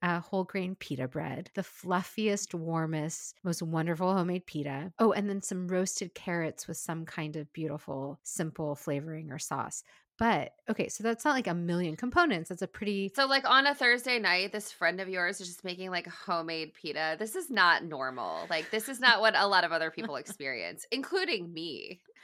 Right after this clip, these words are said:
Speaker 2: <laughs>
Speaker 1: Okay, it, it wasn't even normal for me. The, and I remember being to her, I was like, "You don't understand how special this is for me." And, like,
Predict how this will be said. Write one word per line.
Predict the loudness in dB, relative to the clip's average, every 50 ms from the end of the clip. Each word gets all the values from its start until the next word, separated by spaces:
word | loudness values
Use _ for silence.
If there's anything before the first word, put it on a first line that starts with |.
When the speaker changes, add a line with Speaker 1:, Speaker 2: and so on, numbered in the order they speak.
| -8
Speaker 2:
<laughs> | -8 -8 -8 -8 -10 -10 -8 _ -10
Speaker 1:
Okay, | -6 -4 -6 -6 -4 -2
it, | -2 -4
it | -2 -2 4 8
wasn't | 8 8 8 8 6 6
even | 6 6 6 6
normal | 6 6 6 6 4 2
for | 0 0 -2 -4
me. | -2 -2 -4 -4 -6
The, | 0 0 2 2
and | 2 2
I | 2
remember | 2 2 2 2 2 2 2 2 2 2 2 2
being | 0 -2 -2 -2 -2 -4
to | -4 -4 -4
her, | -2 -2 -2
I | -2
was | -4 -4 -4
like, | -6 -6 -4
"You | -4 -4
don't | -4 -4 -4
understand | -4 -4 -4 -6 -4 -4 -4 -4 -2
how | -4 -6
special | -6 -6 -6 -6 -8 -6 -6 -8
this | -8 -8 -8 -8 -8
is | -8 -8
for | -8 -8 -10
me." | -8 -8 -8 -8
And, | -8 -8
like, | -8 -8 -8 -8 -10 -14